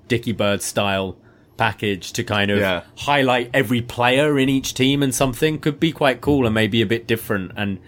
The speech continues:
Speaker 1: build it up more like a sporting event rather than your weekly wrestling
Speaker 2: Yeah,
Speaker 1: show.
Speaker 2: Stadium Stampede felt like a sporting event, like
Speaker 1: Mm.
Speaker 2: the different teams and different people and ridiculous stuff in between. But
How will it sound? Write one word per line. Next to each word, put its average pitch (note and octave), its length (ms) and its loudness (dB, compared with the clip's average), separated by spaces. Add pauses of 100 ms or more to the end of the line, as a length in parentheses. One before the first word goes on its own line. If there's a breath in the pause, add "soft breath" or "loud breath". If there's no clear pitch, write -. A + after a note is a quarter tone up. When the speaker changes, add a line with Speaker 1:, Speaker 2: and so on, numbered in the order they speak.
(260 loud breath)
Speaker 1:
build A#2+ 220 4
it A2 80 4
up A#2 140 2
more A#2 180 4
like A2 160 4
a A2 60 0
sporting A2+ 420 -2
event F#2 340 -2 (380)
rather G#2 300 2
than G2 380 -2
your G#2+ 140 0
weekly G#2 280 -4
wrestling G#2 300 0
Speaker 2:
Yeah, G#2 280 4
Speaker 1:
show. F#2+ 60 -12
Speaker 2:
Stadium F#3+ 440 2
Stampede C3 460 2
felt A2 180 2
like G#2+ 180 2
a F#2+ 100 2
sporting G2 400 0
event, F#2 260 0
like B2+ 140 4
Speaker 1:
Mm. F#2+ 40 -2
Speaker 2:
the F#2+ 80 -4
different G2 340 -2
teams G2+ 280 0
and F2+ 60 -6
different G2 280 -4
people F#2+ 240 0
and F#2 80 0
ridiculous F#2+ 460 0
stuff - 340 0
in G2 100 0
between. F2+ 400 0
But F2 220 -2